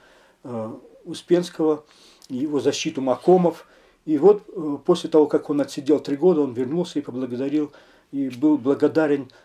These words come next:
э, Козловскому, потому что Козловский никак не участвовал в той, в той, э, развязавшейся, так сказать, травле старого, э, деятеля культуры Успенского и отказался подписывать какие-либо документы и доносы и так далее.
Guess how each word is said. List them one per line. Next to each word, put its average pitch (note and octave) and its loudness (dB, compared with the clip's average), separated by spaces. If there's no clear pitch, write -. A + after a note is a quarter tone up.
э, - -20
Козловскому, C#3+ -2
потому C#3 -4
что - -6
Козловский C3 -4
никак D#3+ 0
не C#3 0
участвовал C#3 0
в B2+ -8
той, C3+ -2
в - -18
той, C#3 2
э, A#2+ -10
развязавшейся, C3+ -2
так - -12
сказать, - -10
травле D3 0
старого, C3+ 0
э, B2+ -10
деятеля C3 2
культуры C3+ -4
Успенского C3+ -2
и D#3 0
отказался D3 0
подписывать - -2
какие-либо D3+ -2
документы C#3 -4
и A2 -8
доносы C#3 0
и - -8
так C3+ 0
далее. G#2 -2